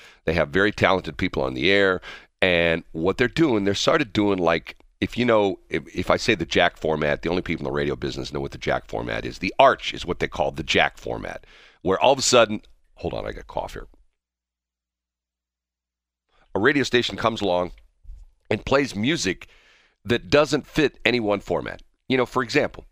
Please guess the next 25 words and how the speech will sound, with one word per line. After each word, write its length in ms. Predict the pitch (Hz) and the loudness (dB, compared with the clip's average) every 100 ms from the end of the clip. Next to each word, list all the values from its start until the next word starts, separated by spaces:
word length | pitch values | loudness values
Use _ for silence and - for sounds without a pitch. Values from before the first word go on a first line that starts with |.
| _ - | _ 2
back 200 | 120 147 | 2 2
in 80 | |
the 60 | 135 | 0
day, 220 | 104 95 | 2 2
there 100 | 90 | 0
used 180 | 87 - | -6 -8
to 60 | 78 | -4
be 240 | 87 85 - - _ - | -4 -4 -12 -20 _ -6
country, 720 | - 113 - 98 98 92 80 - - _ _ - | 0 0 0 -2 -2 -2 -8 -16 -20 _ _ -2
country 320 | 113 - 147 | -2 0 -2
and 100 | 92 | 2
western, 460 | 101 151 - 98 98 _ | 2 2 -4 -12 -14 _
you 100 | 85 | -4
know, 180 | 85 82 | -2 -2
and 160 | 76 | -4
there 120 | 85 90 | -2 -2
was 200 | 95 76 | -6 -8
rock. 560 | 78 82 85 78 - | 0 2 4 0 -8
Well, 140 | - 104 | -6 0
now 100 | 123 | 0
you've 160 | 127 | 0
got 140 | 101 92 | 0 0
all 100 | 87 | -2
these 220 | 85 - | -6 -8
little 160 | 80 | -10